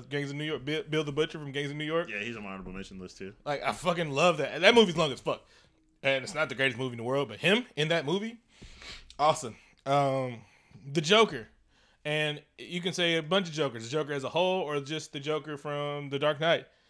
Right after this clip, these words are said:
Speaker 1: Because that's probably the greatest villain we have gotten. I guess Loki is. But he doesn't have any character growth after two movies and three movies, whatever. But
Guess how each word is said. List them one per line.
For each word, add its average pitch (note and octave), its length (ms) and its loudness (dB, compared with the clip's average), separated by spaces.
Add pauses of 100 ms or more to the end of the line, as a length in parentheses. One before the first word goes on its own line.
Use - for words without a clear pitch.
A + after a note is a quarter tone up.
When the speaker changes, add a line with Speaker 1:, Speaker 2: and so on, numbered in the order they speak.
(200)
Speaker 1:
Because C3+ 320 -6
that's C3 340 -8 (260)
probably D3 500 0
the B2+ 100 -10
greatest C3+ 600 -10 (800)
villain C#3 300 -4
we C3+ 100 -6
have A#2 160 -10
gotten. D#3 560 -6 (880)
I - 80 8
guess G#4+ 160 8
Loki A3 440 6
is. A3+ 300 -2 (800)
But E3+ 80 -2
he G3+ 80 2
doesn't G#3 160 4
have E3 120 0
any D3 80 -8
character D#3+ 320 -2
growth E3 480 -2
after C3 140 -16
two D#3 180 -8
movies D#3+ 380 -8
and B2 160 -16
three D3+ 160 -8
movies, D#3+ 240 -12
whatever. D#3+ 380 -10 (520)
But C#3 320 -2